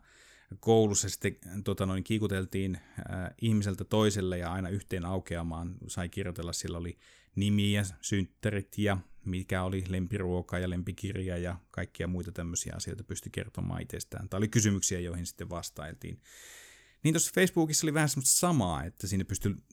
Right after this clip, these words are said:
laittamaan oman profiilinsa, mistä musiikista tykkää, mitä T V-sarjoja katsoo, mitkä on hyviä elokuvia ja niin edelleen. Ja alkuunsa tämmöset niin kuin, ö, erilaiset niin kuin testit oli kans tosi mukavia.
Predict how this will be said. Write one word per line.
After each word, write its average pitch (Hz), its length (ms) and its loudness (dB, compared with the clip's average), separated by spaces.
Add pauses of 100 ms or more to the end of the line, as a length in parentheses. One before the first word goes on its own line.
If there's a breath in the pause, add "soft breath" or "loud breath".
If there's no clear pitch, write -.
(340)
laittamaan 104 640 2
oman 101 280 2
profiilinsa, 92 480 -2
mistä 90 240 -2
musiikista 90 500 -2
tykkää, 92 580 -2
mitä 87 180 -2
T - 80 -8
V-sarjoja 87 640 -2
katsoo, 87 420 -4
mitkä 87 340 -4
on 85 100 -4
hyviä 87 240 -4
elokuvia 85 800 -4 (1160)
ja 98 140 2
niin 98 220 4
edelleen. 90 360 2
Ja 85 100 0
alkuunsa 110 480 4
tämmöset 95 400 -2
niin 95 160 -2
kuin, 98 240 0 (560 loud breath)
ö, 90 140 -2 (100)
erilaiset 113 440 4
niin 101 120 0
kuin 101 240 -2
testit 127 440 4
oli 82 140 -4
kans 82 280 -8
tosi 87 220 -4
mukavia. 80 560 -8